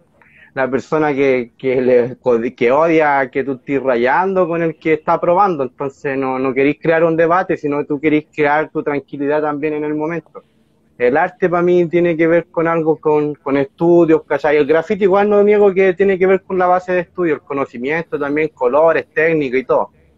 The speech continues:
Pero lo que quiero yo ahora aprender es, son mis fundamentos para poder llegar a ser un artista ya de nivel, ¿cachai? Que ya pueda ser más reconocido de lo que yo busco.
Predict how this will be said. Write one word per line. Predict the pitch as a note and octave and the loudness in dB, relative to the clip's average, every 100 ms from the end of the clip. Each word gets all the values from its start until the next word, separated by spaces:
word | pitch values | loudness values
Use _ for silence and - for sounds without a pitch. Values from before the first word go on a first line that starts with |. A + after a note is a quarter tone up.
| _ _ _ - | _ _ _ -6
Pero | C3+ C#3 C#3 | 0 2 4
lo | C#3 C#3 | 2 0
que | C#3 | 0
quiero | D3 E3 | 2 4
yo | D#3+ E3+ | 4 4
ahora | E3+ F3 | 4 2
aprender | E3+ E3+ E3 D#3 F3 | 0 -4 -6 -4 -2
es, | E3+ D#3 | -2 -4
son | D#3+ D#3 D#3 D3 C#3 _ _ _ _ | -8 -8 -8 -10 -14 _ _ _ _
mis | D3 D#3 | -2 -2
fundamentos | - E3 D3 C#3 E3+ G#3 G3+ G3 | 0 0 0 0 -4 -4 -6 -2
para | F#3+ | -2
poder | F3 F3+ | 0 -2
llegar | F3 E3 E3+ | -2 -4 -2
a | E3 | -2
ser | F3 E3 | -4 -6
un | E3+ | -4
artista | E3 - F3 - D#3+ D#3+ D3+ | -6 -6 -12 -6 -2 0 0
ya | D3+ D3+ D3 C#3+ C#3+ - _ _ _ | 0 2 2 2 -2 -6 _ _ _
de | A#2+ | 0
nivel, | B2 A#2 B2+ D3 D#3+ - | 2 2 2 2 0 -2
¿cachai? | C3 B2+ C#3 C3+ | -4 0 -2 -2
Que | - B2 | -6 -4
ya | B2+ C3 C3 B2+ | 0 2 0 0
pueda | C3 B2+ | 0 0
ser | - C3 B2 | -2 -2 0
más | B2 C#3+ | 0 0
reconocido | D#3+ D3+ D3+ D3 C#3+ D#3+ D#3 | 0 0 0 -4 -2 2 2
de | D3+ | 2
lo | C#3+ | 0
que | D3 | 0
yo | D3 | -2
busco. | C#3+ D#3+ - D3 D3 | -2 -4 -6 -10 -10